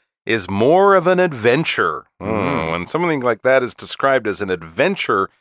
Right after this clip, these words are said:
Speaker 1: to me it sounds maybe a little dangerous, a little more exciting, a little more risky, um, and certainly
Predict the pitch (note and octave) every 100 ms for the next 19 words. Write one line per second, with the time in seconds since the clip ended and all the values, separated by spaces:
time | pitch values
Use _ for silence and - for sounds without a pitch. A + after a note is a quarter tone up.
0 | _ _ _ _ - C#3+ B3 B3 - A#3
1 | A#3 A3+ A3 E4 E4+ D#4 B3+ C4+ C#4 C4
2 | C4 C4 A#3+ E3 G#2+ D2+ - C3 F3 A#3
3 | A#3 A3 A3 G3+ - - F3 E3+ C#3+ F2+
4 | F2 A2+ D#3+ D#3+ D#3 D3+ C#3+ D3+ - F2
5 | D2+ - _ _ _ F2+ F#2+ F#2 D#2+ A#2+
6 | B2 C#3 - - F3 A#3+ G3+ A2 D3+